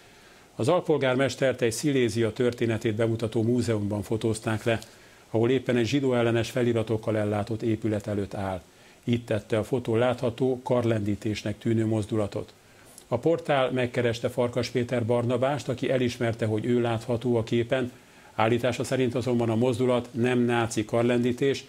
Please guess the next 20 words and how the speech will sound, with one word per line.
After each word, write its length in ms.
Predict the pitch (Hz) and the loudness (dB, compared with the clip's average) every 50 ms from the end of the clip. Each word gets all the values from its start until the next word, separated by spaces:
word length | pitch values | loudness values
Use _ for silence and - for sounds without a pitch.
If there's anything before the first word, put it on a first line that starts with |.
| - - - - - - | -20 -20 -20 -20 -12 -4
hanem 360 | - 123 120 113 113 120 - - | 0 0 2 2 0 -2 -2 0
integetés. 880 | 135 131 113 - 123 110 107 110 101 92 - 98 87 85 - - - - - - - - - - - - | 0 0 2 0 0 0 0 0 -2 -2 -4 -6 -6 -6 -8 -10 -12 -14 -20 -20 -20 -20 -20 -12 -4 -2
Mint 160 | 131 117 107 | 0 0 2
mondta, 440 | 143 143 123 139 131 123 117 - - - - - - | 0 0 2 2 2 2 0 -2 -10 -20 -20 -16 -6
a 120 | - 120 117 | -2 -2 0
delegáció 680 | 110 127 120 117 110 110 110 107 101 - - 113 107 104 | 2 4 2 4 2 2 0 0 -2 -2 -2 -2 -2 -2
tagjai, 480 | - - 131 123 110 117 117 117 120 | 0 -2 0 0 2 2 2 2 2
akikkel 440 | 120 113 113 113 120 110 - 104 98 | 0 -2 -2 -4 -4 -4 -4 -4 -4
utazott, 500 | 123 135 131 - 123 110 - 113 104 - | -2 -4 -2 -2 -2 -2 -2 -4 -6 -2
távolabb 540 | - 127 120 120 110 113 110 110 107 107 107 | 0 0 0 2 2 2 2 2 2 0 0
álltak 400 | 107 107 107 107 - 107 101 - | 0 -2 -2 -2 -4 -6 -6 -4
tőle, 420 | - 123 123 127 120 120 110 101 98 | -2 0 2 2 2 2 0 0 -2
nekik 360 | 110 117 120 113 - 113 - | 0 0 0 0 -2 -4 -4
integetett, 880 | - 123 123 117 117 123 113 110 113 110 107 - 127 131 127 127 - - - | -2 -2 -2 0 0 0 0 0 0 -2 0 0 0 0 0 -2 -8 -14 -6
erről 320 | - 117 117 113 110 104 101 | -2 0 0 2 2 0 0
a 40 | |
mozdulatról 640 | 98 110 113 107 98 113 107 104 101 - - 101 95 | 0 0 0 0 0 0 -2 -2 -2 -2 -4 -6 -4
készült 460 | - - 120 117 117 - - 107 101 | 0 0 0 0 0 -4 -6 -6 -6
egy 120 | 104 101 - - | -6 -8 -6 -2
pillanatfelvétel. 1080 | - 117 117 117 110 110 110 - - 120 113 110 107 107 110 107 - 113 107 104 | -2 0 0 0 0 -2 -4 -4 -2 -2 0 2 2 0 0 0 2 0 0 0